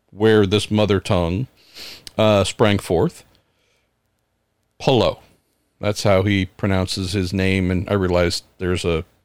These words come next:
much better accent saying that with him and a little bit of color added to it that I can't, but Palou.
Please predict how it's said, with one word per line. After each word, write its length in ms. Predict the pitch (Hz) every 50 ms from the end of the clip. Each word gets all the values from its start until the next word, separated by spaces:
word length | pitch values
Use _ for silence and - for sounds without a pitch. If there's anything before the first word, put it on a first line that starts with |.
| _
much 300 | 104 107 101 92 - -
better 300 | - 92 87 87 85 85 - _ _ _ _ _ _ _ _ _ -
accent 500 | 113 104 95 - - - - 92 82 -
saying 320 | - - 120 107 98 92 90
that 260 | 90 90 90 - -
with 180 | 107 95 - -
him 200 | 101 95 92 90
and 80 | 87
a 60 | 82
little 180 | 87 95 90 92
bit 180 | 78 95 87 87
of 240 | 85 82 - - _ _ _ _ _ _ _ _ _ _ _ _ _ _ _ _ _ _ _ _ _ _ _ _ _ _ _ _
color 300 | - - 117 107 104 98
added 280 | 90 90 87 90 85 -
to 120 | - 98
it 120 | 85 -
that 100 | - 82
I 220 | 87 87 87 85 - _ _ _ _ _ _ _ _
can't, 320 | - - 95 85 80 85 - _ -
but 200 | 101 95 - - _ - - - - _ _ _ _
Palou. 340 | - 147 123 110 90 - -